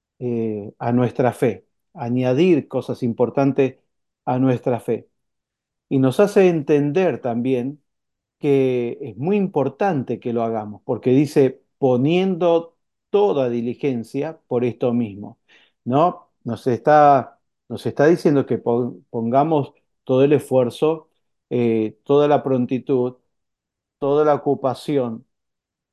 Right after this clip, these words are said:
en hacer esto, en ocuparnos de añadir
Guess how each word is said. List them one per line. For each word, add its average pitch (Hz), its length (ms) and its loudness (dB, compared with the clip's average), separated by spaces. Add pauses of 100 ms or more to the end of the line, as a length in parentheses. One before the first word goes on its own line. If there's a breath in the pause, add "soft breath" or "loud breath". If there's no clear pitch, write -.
(460)
en 135 160 -4
hacer 139 460 0
esto, - 460 -8 (520)
en 123 440 -2
ocuparnos 180 1040 2 (100)
de 135 340 0 (240)
añadir 127 680 -2